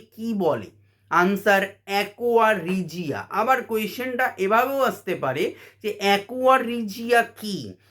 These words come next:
বলতে হবে আনসার তিন আয়তন গাঢ় এইচসিএল ও এক আয়তন এইচ এন ও থ্রি মানে নাইট্রিক অ্যাসিড এর মিশ্রণকে বলছে অ্যাকোয়া রিজিয়া। সেভেন, লিটমাসের উৎস কি?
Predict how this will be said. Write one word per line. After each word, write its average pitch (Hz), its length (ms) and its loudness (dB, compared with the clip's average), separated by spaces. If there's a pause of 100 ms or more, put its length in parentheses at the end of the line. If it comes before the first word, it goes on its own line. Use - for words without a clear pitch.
(280)
বলতে 185 440 2
হবে 254 420 2 (120)
আনসার 185 520 0 (180)
তিন 254 280 -4
আয়তন 269 640 0
গাঢ় 190 480 4
এইচসিএল 240 840 -4 (240)
ও 180 220 -2
এক 196 340 2
আয়তন 254 580 2 (100)
এইচ 208 420 -6
এন 240 180 0
ও 240 80 -2
থ্রি 208 260 -6
মানে 175 280 4
নাইট্রিক 214 460 0
অ্যাসিড 220 500 -2 (400)
এর 240 280 4
মিশ্রণকে 233 1000 0
বলছে 165 640 -2
অ্যাকোয়া 175 640 0
রিজিয়া। 131 760 -8
সেভেন, 190 680 0 (320)
লিটমাসের 254 1000 0 (160)
উৎস - 440 -8 (200)
কি? 107 160 -14